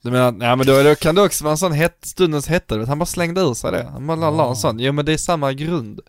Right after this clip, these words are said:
Speaker 1: Jo, men det är inte samma grund. För har du hört när de försöker räkna matematik, Felix?
Speaker 2: Nej.
Speaker 1: Det är fem kvartar av en tjugo och sånt, liksom. Det är helt jävla orimligt.
Speaker 2: Mhm.
Speaker 1: Mm.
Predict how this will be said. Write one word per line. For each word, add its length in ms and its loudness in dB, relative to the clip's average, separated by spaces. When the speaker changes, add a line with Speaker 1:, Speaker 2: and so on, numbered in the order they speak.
Speaker 1:
Jo, 280 -2
men 180 -8
det 80 -2
är 40 0
inte 200 -8
samma 380 -4
grund. 420 -10
För 120 0
har 120 4
du 80 2
hört 220 2
när 100 -2
de 100 2
försöker 320 -2
räkna 340 -2
matematik, 680 -8
Felix? 480 -20
Speaker 2:
Nej. 420 -12
Speaker 1:
Det 80 4
är 40 -4
fem 340 -2
kvartar 460 -2
av 80 -4
en 60 -6
tjugo 420 -4
och 140 -6
sånt, 300 -8
liksom. 300 -14
Det 60 -6
är 60 -8
helt 400 -4
jävla 240 -2
orimligt. 540 -12
Speaker 2:
Mhm. 340 -8
Speaker 1:
Mm. 320 -8